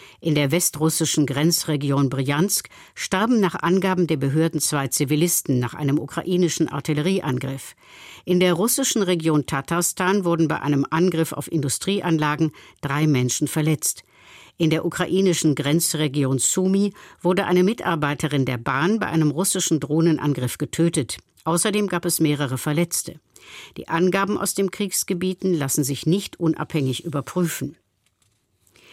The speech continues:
Die nato will die Zahl der Soldaten für die kafor-Mission im Kosovo reduzieren. Als Grund nannte das Oberkommando der alliierten Streitkräfte in Europa die allgemein stabile Sicherheitslage in dem Land.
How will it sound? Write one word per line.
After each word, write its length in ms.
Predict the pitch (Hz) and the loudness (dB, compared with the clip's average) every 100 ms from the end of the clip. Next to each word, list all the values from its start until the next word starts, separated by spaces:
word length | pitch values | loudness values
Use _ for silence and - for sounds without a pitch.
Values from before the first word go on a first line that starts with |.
| - - _ 175 | -20 -20 _ 0
Die 80 | 175 | 2
nato 440 | 190 262 - 143 | 4 2 2 2
will 120 | 139 | 2
die 140 | 143 160 | 2 0
Zahl 300 | - 202 196 | 0 2 2
der 100 | 180 | 2
Soldaten 560 | 165 156 156 175 180 | 2 2 0 0 0
für 160 | - 156 | 0 0
die 140 | 147 | -2
kafor-Mission 960 | - 180 202 - 160 131 123 - 143 147 | -4 -2 -2 0 2 2 0 0 2 2
im 180 | 160 151 | 2 0
Kosovo 520 | 185 175 165 123 113 | -2 0 0 -2 -2
reduzieren. 800 | 120 117 117 - 135 127 120 110 - - - | -2 -2 -2 -2 0 0 -2 -6 -14 -20 -10
Als 260 | 156 139 - | -4 -4 -4
Grund 460 | 139 175 220 - | 0 2 2 0
nannte 240 | 185 170 156 | 0 0 -2
das 260 | 143 - | -2 -2
Oberkommando 760 | 170 175 180 - 156 143 151 147 | 0 0 0 0 2 2 2 0
der 180 | 143 147 | -2 -4
alliierten 500 | 139 143 165 170 147 | -4 0 0 0 -4
Streitkräfte 720 | - - 135 147 - 139 - | -6 -4 -4 -4 -4 -4 -2
in 160 | 143 147 | -2 0
Europa 520 | 147 151 175 190 190 - - - - | 0 0 2 0 0 -6 -20 -14 -8
die 100 | - | -2
allgemein 540 | 170 202 226 208 190 | 0 0 2 2 2
stabile 600 | - - 165 170 202 185 170 | 0 -2 0 0 2 2 2
Sicherheitslage 840 | - - 160 127 - 135 113 123 | 0 0 0 0 -2 -2 -2 -4
in 160 | 143 131 | -2 -2
dem 160 | 120 | 0
Land. 300 | 127 113 110 | 0 -2 -6